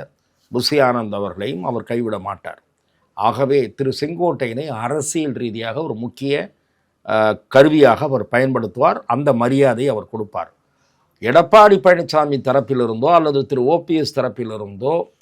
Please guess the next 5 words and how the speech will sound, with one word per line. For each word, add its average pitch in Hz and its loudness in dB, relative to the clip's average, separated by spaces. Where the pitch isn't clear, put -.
சில 143 2
புள்ளிகள் 170 0
தாவேகாவை 143 2
நோக்கி 156 -6
திரும்பக்கூடிய 143 -6